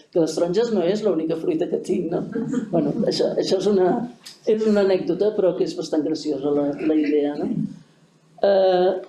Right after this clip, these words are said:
això, parlaré de, una mica del, dels oranges. Més que parlaré,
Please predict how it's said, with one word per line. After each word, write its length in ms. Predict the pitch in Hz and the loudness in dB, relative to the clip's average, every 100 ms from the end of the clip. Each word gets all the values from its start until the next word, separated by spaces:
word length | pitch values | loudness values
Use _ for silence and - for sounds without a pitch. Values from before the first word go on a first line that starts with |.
| - | -2
això, 240 | 180 202 175 | 2 2 2
parlaré 320 | 190 196 220 220 | 2 2 4 4
de, 140 | 214 247 | 2 2
una 140 | 226 220 | 2 2
mica 240 | 202 180 | 2 2
del, 320 | 170 170 165 165 | 4 4 2 2
dels 220 | 170 160 | 0 2
oranges. 320 | 202 202 208 208 | 2 2 0 0
Més 160 | 254 | 0
que 80 | 262 | 0
parlaré, 400 | 254 208 202 185 | 0 0 2 2